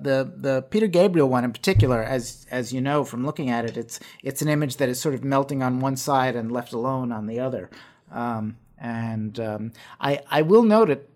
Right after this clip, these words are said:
here that Peter Gabriel, for his first four albums, did not show his face on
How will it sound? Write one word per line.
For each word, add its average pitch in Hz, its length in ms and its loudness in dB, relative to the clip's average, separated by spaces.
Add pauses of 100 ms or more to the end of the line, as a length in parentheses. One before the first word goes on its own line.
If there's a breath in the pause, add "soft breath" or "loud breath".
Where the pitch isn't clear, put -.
(140)
here 131 300 -2
that 127 280 -4 (640)
Peter 196 180 0
Gabriel, 170 500 2
for 139 140 -4
his 127 160 -6
first 180 300 -4
four 160 340 -4
albums, 131 460 -2
did 127 180 -8
not 139 260 -4
show 147 240 -6
his 127 200 -10
face - 640 -6
on 120 180 -8